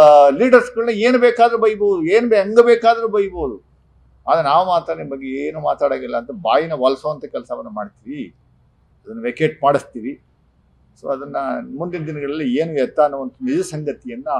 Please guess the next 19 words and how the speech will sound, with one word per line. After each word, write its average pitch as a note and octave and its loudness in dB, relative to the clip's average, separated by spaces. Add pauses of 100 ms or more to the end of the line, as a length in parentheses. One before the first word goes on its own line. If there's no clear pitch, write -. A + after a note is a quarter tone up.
(140)
ದಾಖಲೆಗಳ D#3+ -2
ಸಮೇತ D3 -4 (840)
ನಿಮ್ಮ E3 -4
ಮುಂದೆ, D3 -2
ಮಾಧ್ಯಮದ B2 0
ಮುಂದೆ A2+ -4
ಬರ್ತೀವಿ. A#2 -4 (640)
ಎರಡ್ C#3 -4
ಸಾವಿರದ D3+ 0
ಇಪ್ಪತ್ನಾಲ್ಕು D3 2 (1120)
ಮೇ E3 2
ತಿಂಗಳು, F3 -2 (760)
ಏಪ್ರಿಲಲ್ಲಿ E3 0
ಚುನಾವಣೆ F3+ 4
ಆದ್ರೆ E3+ 6
ಏಪ್ರಿಲ್ F3+ 0
ತಿಂಗಳು D#3+ -4
ಲಾಸ್ಟ್ D#3 0
ನಿಮ್ದು, C3 -8